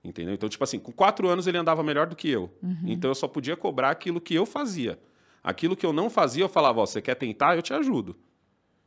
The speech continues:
Speaker 1: Aí eu te dou um toque, porque eu tenho a experiência, de, mesmo mais de olhar do que de fazer, e eu falo, "Ó, faz isso, faz aquilo." E na filmagem eles sempre mandavam,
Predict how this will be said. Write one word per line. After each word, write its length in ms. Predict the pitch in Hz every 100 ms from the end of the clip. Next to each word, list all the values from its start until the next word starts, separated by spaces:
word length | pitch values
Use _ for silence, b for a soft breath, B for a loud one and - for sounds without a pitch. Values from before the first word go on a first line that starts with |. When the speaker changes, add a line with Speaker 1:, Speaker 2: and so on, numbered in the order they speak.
| _
Speaker 1:
Aí 180 | - 92
eu 80 | 107
te 140 | -
dou 380 | 120 123 170 -
um 120 | 131
toque, 400 | 123 123 117 -
porque 180 | - -
eu 60 | 113
tenho 160 | 113 104
a 40 |
experiência, 720 | 101 113 113 113 117 156 117
de, 180 | 104 90 - -
mesmo 380 | 101 104 104 101
mais 260 | 104 131
de 80 | 120
olhar 220 | 107 107
do 80 | 127
que 100 | -
de 100 | 101
fazer, 340 | - 107 95 110
e 60 |
eu 100 | 139
falo, 260 | - - 104
"Ó, 40 |
faz 240 | - 107 98
isso, 160 | 113
faz 140 | 131 127
aquilo." 340 | 160 143 98 - b b b b
E 80 | 143
na 100 | 175
filmagem 460 | - 139 160 165
eles 100 | 147
sempre 200 | 170 165
mandavam, 480 | 175 160 147 123 104